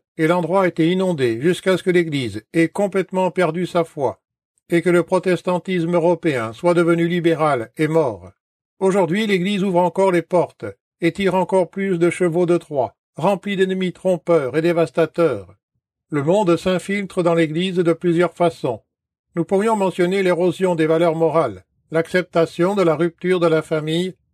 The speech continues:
et le divorce comme des normes, la poursuite égoïste de l'argent et du statut, où l'Évangile trouve quand même sa place, l'Évangile de la prospérité. On pourrait citer le cheval de Troie du pragmatisme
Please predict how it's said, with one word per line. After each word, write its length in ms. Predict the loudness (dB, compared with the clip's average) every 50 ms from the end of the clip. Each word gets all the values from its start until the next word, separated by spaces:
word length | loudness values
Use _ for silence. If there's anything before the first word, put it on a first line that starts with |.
| _ _ -4 -2
et 60 | 0
le 100 | 0 2
divorce 480 | 0 0 0 0 0 0 0 -4 -8 -10 -4
comme 240 | 0 0 0 2 2
des 100 | 0 2
normes, 420 | 2 2 0 0 -2 -4 -10 -16 _ _ _ _ _ _ -10
la 120 | -10 -8
poursuite 480 | -2 -2 -2 -2 -2 -6 -8 -6 -2 -2
égoïste 500 | 0 0 2 0 0 -2 -4 -6 -6 -2
de 100 | 0 2
l'argent 480 | 2 2 0 -2 -2 -2 -4 -4 -4 _ _ _
et 140 | -6 -4 -2
du 120 | -2 -4
statut, 520 | -2 0 0 0 0 0 -4 -4 -4 -4 _ _ _ _ _ _ _ _
où 120 | 0 2
l'Évangile 520 | 2 2 4 2 0 0 0 0 -2 -2 -2
trouve 240 | -4 -2 -2 -2 -2
quand 160 | 0 0 0
même 200 | 0 0 -2 -2
sa 180 | -2 -2 -2
place, 380 | 0 0 -2 -2 -2 -2 -8 -14 -18 -18 _ _ _ -4
l'Évangile 500 | -4 -2 0 0 0 2 0 0 0 2
de 80 | 2
la 120 | 2 2 2
prospérité. 880 | 0 -2 -2 -2 -2 -2 -4 -2 -2 -2 -4 -6 -4 -4 -4 -4 -4 _ _ _ _ _ _ _ -8
On 120 | -8 -8
pourrait 300 | -4 -2 0 0 0 0
citer 380 | -2 -2 -6 -4 0 0 0 2
le 100 | 2 0
cheval 340 | 0 0 0 0 0 0 2
de 100 | 0 -2
Troie 300 | -2 0 0 2 2 2
du 120 | 0 -2
pragmatisme 880 | -2 -2 -4 -4 -2 -2 -6 -6 -4 -4 -4 -4 -4 -4 -4 -6 -6 -8